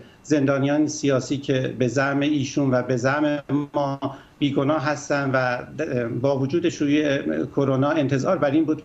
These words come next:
که زندانیان سیاسی کلاً آزاد بشن، اه، یا دست کم همشون به مرخصی فرستاده بشن، اما هفده هجده نفر همچنان بدون مرخصی اونجا موندن. خب طبعاً نگرانی زیادی بود.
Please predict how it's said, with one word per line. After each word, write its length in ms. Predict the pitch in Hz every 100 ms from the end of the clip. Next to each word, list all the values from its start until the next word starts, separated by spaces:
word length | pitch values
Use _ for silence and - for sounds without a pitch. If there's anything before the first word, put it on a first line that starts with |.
| -
که 260 | 147 139 139 - - -
زندانیان 580 | 123 139 135 139 147 156
سیاسی 500 | - 139 131 127 156 143
کلاً 400 | 139 151 170 165
آزاد 360 | 131 143 147
بشن، 360 | 143 120 135 120 - - -
اه، 160 | 127 120 113 -
یا 220 | 123 123
دست 300 | 135 139 135
کم 360 | 151 151 156 147
همشون 480 | 135 147 160 170 156
به 120 | 147
مرخصی 520 | 143 135 120 131 160
فرستاده 500 | 135 139 135 139 127
بشن، 440 | 131 131 143 151 - - -
اما 320 | 143 151 151
هفده 460 | 147 - 139 135 143
هجده 440 | 139 139 160 160
نفر 300 | 160 139 151
همچنان 560 | 147 131 139 135 139 151
بدون 280 | 160 160 151
مرخصی 560 | 143 131 120 123 -
اونجا 360 | 160 143 131 139
موندن. 520 | 143 139 127 127 127 127
خب 100 | 151
طبعاً 300 | 131 139 156
نگرانی 680 | 147 131 127 123 127 139 147
زیادی 440 | 117 127 143 143
بود. 220 | 127 123